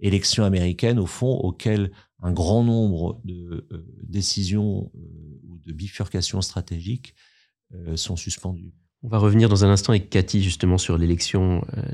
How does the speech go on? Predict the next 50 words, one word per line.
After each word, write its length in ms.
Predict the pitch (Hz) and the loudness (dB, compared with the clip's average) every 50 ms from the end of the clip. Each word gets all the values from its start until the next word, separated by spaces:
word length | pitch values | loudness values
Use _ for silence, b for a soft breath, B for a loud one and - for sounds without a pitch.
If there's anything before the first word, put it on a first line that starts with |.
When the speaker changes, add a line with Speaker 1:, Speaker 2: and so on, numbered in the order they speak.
| - | -8
Speaker 2:
de 180 | - 104 92 90 | -8 -10 -10 -8
Donald, 360 | 85 87 85 85 85 90 90 - | -2 0 2 2 2 2 0 -2
la 80 | - | -6
possible 420 | - - 107 98 - - 117 95 87 | -2 0 0 0 2 2 2 2 2
élection 320 | 80 87 82 - - 92 | 2 2 0 0 0 2
de 40 | 85 | 2
Donald 220 | 82 82 82 90 | 4 4 2 2
Trump, 280 | 90 - 131 113 104 95 | 2 0 0 0 0 0
sur 180 | - - 101 87 | -2 -4 -2 0
les, 180 | 80 85 92 - - _ _ _ _ | 0 0 -2 -4 -6 _ _ _ _
cette 180 | _ - 101 - | _ -8 -2 0
échéance 340 | 92 - - 92 87 - | 2 4 4 4 4 4
électorale 380 | - 85 80 - - 90 90 87 | 2 2 2 2 2 2 4 4
de 80 | 85 82 | 4 6
novembre 480 | 80 87 90 87 95 98 92 82 80 | 6 6 8 8 8 6 6 6 4
deux 120 | 80 82 80 | 4 4 4
mille 180 | 85 82 82 | 4 4 4
vingt-quatre, 540 | 82 82 85 82 - 92 92 90 - - - | 2 2 2 2 0 0 -2 -2 -2 -6 -6
euh, 80 | 85 80 B B B B B B | -6 -6 B B B B B B
aux 80 | - 95 | -2 0
États-Unis. 560 | 92 92 - 101 90 87 95 101 113 127 127 | 2 4 4 4 4 4 6 6 6 6 6
Mais, 180 | 117 101 92 92 B B B B B B _ - 139 - | 6 4 4 2 B B B B B B _ -20 -10 -6
euh, 160 | - 110 107 | -4 -4 -2
moi, 100 | 107 107 | 0 0
j'ai 100 | 98 107 | 2 2
envie 120 | 101 101 104 | 4 4 4
de 60 | 104 | 4
réagir 300 | 101 104 101 113 117 - | 4 4 2 2 0 0
quand 80 | - 101 | 2 2
même 180 | 101 104 101 | 4 4 4
à 60 | 92 | 2
cette 300 | 90 - - 92 - - | 2 0 -2 -4 -4 -6
perspective 480 | - 101 - - - 104 - - 110 95 | -6 -6 -4 -4 -4 -4 -4 -2 -2 0
assez 180 | 92 - - 98 | 0 0 0 0
sombre 420 | - - 127 117 110 90 87 85 | 0 2 4 4 4 4 4 2
sur, 320 | 80 - - 101 90 87 | 2 2 2 2 2 2
sur 160 | - - - 92 | 0 0 2 2
l'Ukraine 460 | 90 95 - - 120 120 127 120 101 | 2 2 2 2 2 4 6 6 4
et 60 | 90 | 4
sur 240 | 85 - - 87 - | 2 0 -2 -2 0
cette 200 | - 98 90 87 | 0 0 0 2
vision 480 | 90 92 98 98 98 101 110 113 113 110 B B B B B _ - | 2 2 2 2 4 4 4 4 4 2 B B B B B _ -20
d'une 420 | - - 98 95 98 98 98 98 | -18 -16 -4 2 4 6 6 8
guerre 460 | 95 107 107 110 110 110 107 - - | 8 6 6 6 6 4 4 2 -2
qui 100 | - - | -6 -2
commence 340 | - - 98 98 101 - - | 2 2 4 4 4 2 2
en 40 | 101 | 2
deux 100 | 92 92 | 4 4
mille 160 | 98 95 92 | 4 4 4
quatorze 640 | 90 95 92 - 113 113 120 135 135 131 110 101 98 | 4 2 2 4 4 4 6 4 4 2 0 0 -2